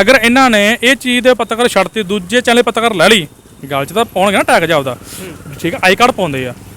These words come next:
Speaker 1: ਉਸੇ ਤਰ੍ਹਾਂ ਸਾਡਾ ਵੀਰ ਸੁਤੰਤਰ ਜੋਸ਼ੀ ਜੇ ਅੱਜ ਕਾਂਗਰਸੀ ਆ, ਕੰਮ ਕਰ ਰਿਹਾ, ਸਾਨੂੰ ਖੁਸ਼ੀ ਆ ਵੀ ਸਾਡਾ ਵੀਰ ਮੁਰਲਕ ਵੀ ਕੰਮ ਕਰ ਰਹੇ ਨੇ ਔਰ ਸਾਡੇ ਸੱਗੂ ਪ੍ਰਧਾਨ ਜੀ ਕੰਮ ਕਰ ਰਹੇ ਨੇ।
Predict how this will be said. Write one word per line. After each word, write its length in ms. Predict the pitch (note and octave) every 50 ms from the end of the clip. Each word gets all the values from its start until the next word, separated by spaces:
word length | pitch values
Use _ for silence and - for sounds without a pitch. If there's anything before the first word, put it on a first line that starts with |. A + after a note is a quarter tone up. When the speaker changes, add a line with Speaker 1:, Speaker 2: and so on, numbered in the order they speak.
| - - - C4
Speaker 1:
ਉਸੇ 220 | C#4 C4 F4+ F4
ਤਰ੍ਹਾਂ 260 | - C4+ A#3+ B3 C4+
ਸਾਡਾ 280 | A#3+ - D4+ F#3 A3+ A#3+
ਵੀਰ 180 | G#3 A3 B3+
ਸੁਤੰਤਰ 300 | - - G#3 F#3+ F#3 A#3+
ਜੋਸ਼ੀ 360 | A3 F#3 F#3 D#3+ - A3 C4 A#3+
ਜੇ 260 | G3 F#3+ G3 G#3 A#3 - - - - F3+
ਅੱਜ 120 | F3 F3
ਕਾਂਗਰਸੀ 540 | A3+ - F#3+ E3+ D#3+ E3 E3 - - G3+ F3+
ਆ, 100 | F3+ C#4
ਕੰਮ 260 | - - A#3+ A#3+ C4
ਕਰ 200 | C#4 - G#3+ F#3+
ਰਿਹਾ, 160 | E3+ E3 A#3 C#4
ਸਾਨੂੰ 220 | - D4+ D#4 -
ਖੁਸ਼ੀ 340 | - B3+ - - D4+ D4 C4
ਆ 140 | G#3+ D#3+ - - - - - - -
ਵੀ 60 | B3 -
ਸਾਡਾ 260 | - A#3 G#3+ C4+ C4 - - - - - - - - - -
ਵੀਰ 440 | F3+ D3+ F3+ G#3 A3+ A#3 B3+ C#4 B3+ - - - - - _ _ -
ਮੁਰਲਕ 400 | E3+ F3+ - B3+ C4+ B3 - -
ਵੀ 100 | G3+ A#3+
ਕੰਮ 200 | - C4 C4 C4
ਕਰ 120 | C4 C4
ਰਹੇ 120 | B3 C4 C4
ਨੇ 80 | C4+
ਔਰ 220 | D4+ B3 G3+ A#3 A3+
ਸਾਡੇ 320 | - G3 F#3 F3 F#3+ A#3
ਸੱਗੂ 340 | G#3 - G3+ G3+ G#3 B3+ C4+
ਪ੍ਰਧਾਨ 360 | A3 B3+ G#3+ G#3 G#3+ F#3 E3+
ਜੀ 100 | E3+ B3
ਕੰਮ 220 | A#3+ A3+ G#3+ G3+ F#3
ਕਰ 140 | F#3+ E3+
ਰਹੇ 120 | D3+ D3+ D3
ਨੇ। 200 | D3 C3+ B2